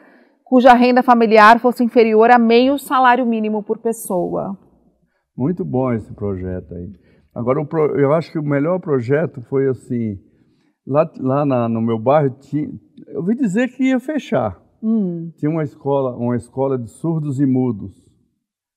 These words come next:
Speaker 2: né? E, e tinha, e as, e as mães que levavam os, os deficientes pra escola, eles só tinham, só tinham o bilhete pra ir.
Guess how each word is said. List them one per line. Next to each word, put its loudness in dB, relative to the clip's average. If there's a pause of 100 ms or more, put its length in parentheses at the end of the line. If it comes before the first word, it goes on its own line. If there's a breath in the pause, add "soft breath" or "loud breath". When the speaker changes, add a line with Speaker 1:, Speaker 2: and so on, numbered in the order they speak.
(160)
Speaker 2:
né? -8 (640)
E, -2
e -8
tinha, -6
e 0
as, 2 (120)
e -2
as 0
mães 0
que -4
levavam 2
os, -10 (380)
os -10 (340)
deficientes -2 (460)
pra 0
escola, 0 (1160)
eles -2
só 2
tinham, 0
só 0
tinham 0
o 4
bilhete 6
pra 4
ir. 2